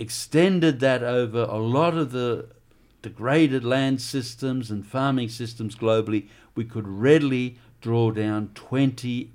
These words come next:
billion tonnes of carbon per annum. That's twice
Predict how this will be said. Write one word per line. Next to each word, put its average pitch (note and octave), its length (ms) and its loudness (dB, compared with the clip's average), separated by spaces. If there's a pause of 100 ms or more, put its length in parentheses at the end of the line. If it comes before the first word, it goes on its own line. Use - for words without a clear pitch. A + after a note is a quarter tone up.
billion A2+ 580 0 (220)
tonnes G#2 400 -4
of G2 180 -14
carbon G2+ 560 -6 (240)
per - 220 -10
annum. - 480 -6 (440)
That's G2+ 300 -8
twice - 840 -2